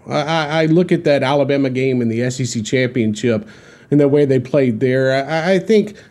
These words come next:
you know, they just didn't bring it home when it comes to, to tackling Bryce Young like they did in the national championship game. So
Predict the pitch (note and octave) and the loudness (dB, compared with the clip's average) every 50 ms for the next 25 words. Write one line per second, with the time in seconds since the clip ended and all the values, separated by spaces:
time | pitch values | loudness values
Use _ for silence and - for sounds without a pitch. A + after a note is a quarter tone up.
0 | _ _ - G3 F3 E3 D#3+ D3 E3 G3+ G#3+ G#3+ G#3+ B3 A#3+ A3 - C4+ B3+ F#3+ | _ _ 0 2 2 2 2 2 2 2 2 2 2 2 0 0 0 -2 -2 0
1 | E3+ D#3+ D3 C#3 C3 C3 E3+ G3+ F#3 D#3 A#2+ G#2 B2 E3 F3+ F3 D#3+ D3 C#3+ C#3 | -2 -2 -2 -2 0 2 2 2 2 2 0 0 2 2 4 4 2 2 0 0
2 | B2+ B2+ D#3+ D#3+ D#3 C3+ - D#3 D3 C#3 C3+ C3+ - C3 A2+ - D#3 D3+ C#3+ - | 0 0 0 0 0 0 0 0 0 0 -2 -2 -6 -4 -2 -2 -2 -2 -2 -2
3 | D#3+ D#3+ D3 C3+ C3+ C3+ C#3 C3+ B2 B2 - C#3+ D3+ F3 F3 B2+ A#2 A#2 B2 B2+ | -2 -2 0 0 0 0 0 -2 -2 -2 -2 -2 0 0 0 -2 -2 -2 -2 -4
4 | A#2+ A2 B2 B2+ B2+ B2+ A#2+ - - - - - - _ - E3 D#3+ D3 C3+ C#3+ | -2 -2 0 0 0 0 -2 -4 -8 -16 -20 -20 -16 _ 0 2 2 2 2 2
5 | C#3+ C#3 C3+ - - C3 A2+ A2+ - D3 C3+ C#3+ C#3+ - C3+ A2+ A2 A#2 A2 A2 | 0 -2 -2 -4 -2 -2 -2 0 0 0 0 0 0 0 -2 0 0 -2 -4 -2
6 | - A#2 A2 A2 A2 - - E3 C#3+ C3 | -2 -4 -2 -2 -2 0 0 0 0 0